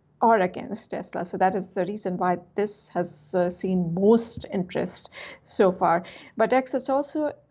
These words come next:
offers, uh, i-, inverse and leverage products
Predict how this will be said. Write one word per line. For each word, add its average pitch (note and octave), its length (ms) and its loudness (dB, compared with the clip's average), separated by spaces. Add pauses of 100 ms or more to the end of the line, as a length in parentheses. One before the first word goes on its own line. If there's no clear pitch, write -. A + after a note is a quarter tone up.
(160)
offers, G#3 880 0
uh, F#3 400 4 (680)
i-, G#3 360 2
inverse G#3 480 6
and G3 200 2
leverage G3+ 420 4
products F#3+ 760 0